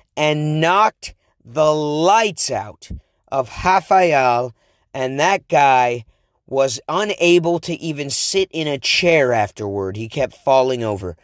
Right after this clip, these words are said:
They had to drag him out of the octagon because he was so incoherent after the knockout he sustained from the hand of Cody Garbrandt. It was amazing. So the main event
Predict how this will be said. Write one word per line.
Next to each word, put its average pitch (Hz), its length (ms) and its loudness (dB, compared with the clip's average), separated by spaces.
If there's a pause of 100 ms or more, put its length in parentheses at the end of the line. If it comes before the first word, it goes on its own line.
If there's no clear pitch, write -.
(300)
They 175 160 2
had 175 220 0
to 156 80 -4
drag 151 580 2
him 170 380 -8
out 156 240 -2
of 143 160 -6
the 147 120 -6
octagon 113 680 -4
because 110 360 -8
he 135 140 -8
was 113 240 -2
so 160 640 2 (260)
incoherent 156 1040 -2 (320)
after 135 340 0
the 123 140 -2
knockout 139 640 0
he 139 120 -6
sustained 110 760 -4 (340)
from 117 240 -2
the 113 100 4
hand 131 680 -2 (200)
of 123 200 0
Cody 110 360 -2
Garbrandt. 90 540 -2
It 131 160 0
was 123 180 -2
amazing. 135 840 -2 (340)
So 113 240 -2
the 110 100 -2
main 151 300 0
event 139 420 0